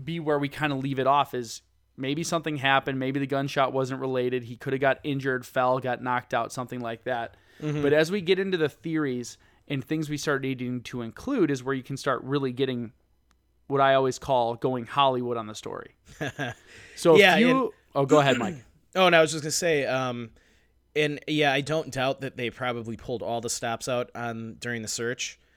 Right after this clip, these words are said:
Speaker 2: being that he was a fellow law enforcement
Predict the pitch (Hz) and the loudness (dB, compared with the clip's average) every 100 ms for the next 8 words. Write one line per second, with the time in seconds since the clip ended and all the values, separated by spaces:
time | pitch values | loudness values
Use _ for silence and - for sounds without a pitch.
0 | _ _ _ _ 135 135 131 123 - - | _ _ _ _ -4 -2 -2 -6 -8 -8
1 | 135 127 117 110 - 131 113 107 107 110 | -4 -4 -4 -6 -4 -2 0 -2 -2 -4
2 | 123 120 131 127 | -4 -4 -6 -10